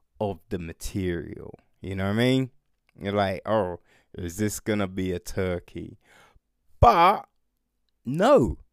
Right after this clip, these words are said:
not a turkey. It's just a fun movie. Like, you know, and I, and I jest, like, there is a storyline. There is a storyline,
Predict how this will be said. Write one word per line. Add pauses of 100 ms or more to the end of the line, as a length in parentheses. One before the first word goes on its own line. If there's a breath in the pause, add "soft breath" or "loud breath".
(160)
not
a
turkey.
It's
just
a
fun
movie. (300 loud breath)
Like, (180)
you
know,
and
I,
and
I
jest,
like,
there
is
a
storyline. (800)
There
is
a
storyline,